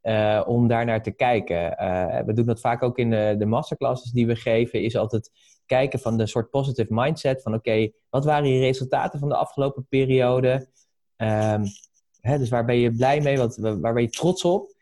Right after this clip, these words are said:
En dan ook vooral te kijken, "Hoe heb je het gerealiseerd? Dus welke stappen heb je gezet om daar te komen?" Want als je dat eenmaal weet, dan kun je er gewoon meer,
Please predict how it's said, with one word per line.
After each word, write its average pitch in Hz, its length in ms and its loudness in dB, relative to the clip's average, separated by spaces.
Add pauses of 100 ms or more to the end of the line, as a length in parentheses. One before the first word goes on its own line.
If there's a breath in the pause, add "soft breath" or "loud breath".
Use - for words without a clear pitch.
(140)
En 120 100 -2
dan 139 160 0
ook 196 140 -2
vooral 147 180 0
te 147 100 -6
kijken, 156 340 0
"Hoe 185 200 4
heb 175 120 0
je 156 80 2
het - 80 -6
gerealiseerd? 127 840 2
Dus 117 120 0
welke 170 280 0
stappen 185 340 -2
heb 131 120 -2
je 131 120 0
gezet 147 300 -2
om 135 100 0
daar 131 200 0
te 113 100 -12
komen?" 120 400 2
Want 135 140 -2
als - 140 -6
je - 60 -6
dat 196 220 0
eenmaal 123 280 0
weet, 143 260 2
dan 139 120 -6
kun 175 140 -2
je 143 100 4
er 127 120 2
gewoon 117 240 0
meer, 196 360 0